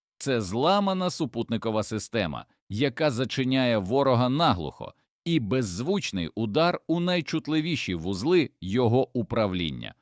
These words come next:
Що означає ця тактика для майбутніх битв? Це світанок нової війни,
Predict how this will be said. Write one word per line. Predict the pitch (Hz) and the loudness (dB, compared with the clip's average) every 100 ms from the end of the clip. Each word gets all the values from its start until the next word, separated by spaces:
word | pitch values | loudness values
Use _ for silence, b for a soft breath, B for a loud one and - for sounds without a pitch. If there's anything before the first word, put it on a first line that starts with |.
| _ | _
Що | - - 233 | -14 -2 0
означає | 196 120 127 - 101 | 2 2 0 0 -2
ця | 80 98 | -2 -4
тактика | - 85 - 80 80 | -4 -6 -6 -8 -4
для | 95 | -2
майбутніх | 101 107 87 76 82 | 0 0 -2 -6 -6
битв? | 92 117 - - _ _ - | -2 -2 -4 -10 _ _ -6
Це | 143 175 | -2 -2
світанок | - 165 147 117 127 135 123 | 0 -2 0 2 2 2 0
нової | 120 110 90 92 87 | 2 2 2 0 0
війни, | 85 98 92 87 69 | -2 -2 -2 -2 -6